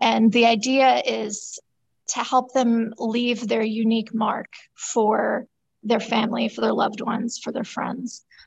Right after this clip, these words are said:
Um, so one directive that I really love to do is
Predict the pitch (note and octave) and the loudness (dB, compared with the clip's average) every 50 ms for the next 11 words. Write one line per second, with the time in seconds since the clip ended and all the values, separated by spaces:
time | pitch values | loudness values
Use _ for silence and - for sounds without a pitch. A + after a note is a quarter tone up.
0 | _ _ _ _ B3 B3 A#3 A#3 B3 B3 A#3+ A#3+ A#3+ A#3 - - - B3 A3+ G#3+ | _ _ _ _ -8 -6 -4 -4 -4 -4 -6 -6 -8 -6 -6 -4 0 2 2 4
1 | G#3+ G#3 G#3+ G#3+ A3+ A#3 A#3+ A#3+ A#3+ A#3 A3+ A3+ A3+ - A#3 A3+ A3 G3+ - A3+ | 4 2 2 4 4 4 4 2 0 0 0 -2 -4 -6 -8 -8 -8 -8 -8 -10
2 | - - C4 A#3 A3+ A3 G#3+ G#3 A3 A3+ A3+ A3 G#3+ A3 A3 A3+ G3+ - - - | -10 -6 -2 -2 -2 -2 -2 -4 -4 -4 -4 -2 -2 -2 -2 -2 -4 -6 -12 -10
3 | G#3 G#3 - - A3 A3 A3 A#3 A#3 - - A3 - A#3 B3 A3+ - - | -8 -6 -4 -4 -4 -4 -4 -4 -4 -4 -4 -4 -4 -4 -4 -6 -6 -8